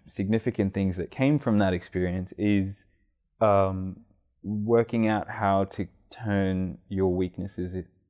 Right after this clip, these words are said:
into your strengths and, and try and use them to your benefit. And that was, that was this, this, you know, it wasn't necessarily an epiphany, it was more of a slow burn, because, you know,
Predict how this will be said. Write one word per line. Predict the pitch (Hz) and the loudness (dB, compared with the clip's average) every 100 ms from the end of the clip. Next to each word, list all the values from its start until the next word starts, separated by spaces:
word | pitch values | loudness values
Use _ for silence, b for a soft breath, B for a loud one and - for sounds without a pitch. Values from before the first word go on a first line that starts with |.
| _ | _
into | 95 92 - | -6 -6 -4
your | 92 90 | -6 -6
strengths | - 131 101 - | -4 -2 -4 -6
and, | 90 87 | -8 -8
and | 90 90 | -8 -8
try | - 104 | -4 0
and | 104 98 | 4 4
use | 95 - | 2 -2
them | 87 | -8
to | 85 | -6
your | 90 87 | -6 -4
benefit. | 95 95 - - _ _ _ _ _ _ | -6 -6 -10 -14 _ _ _ _ _ _
And | 101 98 | -2 0
that | 95 | 2
was, | 98 98 87 - | 0 -2 -4 -6
that | - 110 98 | 0 2 2
was | 101 92 - _ _ _ _ _ _ _ _ _ | 2 -2 -8 _ _ _ _ _ _ _ _ _
this, | 98 95 - - _ | -6 -6 -12 -20 _
this, | 92 92 - _ _ _ _ _ _ _ | -8 -8 -14 _ _ _ _ _ _ _
you | 104 | -6
know, | 92 | -4
it | 90 | -4
wasn't | - 135 120 | 0 0 2
necessarily | 113 110 113 - 113 117 104 | 0 0 -2 4 6 6 6
an | 92 | 2
epiphany, | 87 139 139 120 92 | -2 -4 -4 -2 -2
it | 71 | -2
was | 92 | -4
more | 92 92 92 | -2 -2 -2
of | 87 | -4
a | 92 | -8
slow | - 101 90 | -8 0 2
burn, | 87 92 92 82 82 | 2 -2 -2 -4 -10
because, | 101 - 90 85 - | -14 -12 -10 -10 -8
you | 95 | -8
know, | 85 87 | -6 -10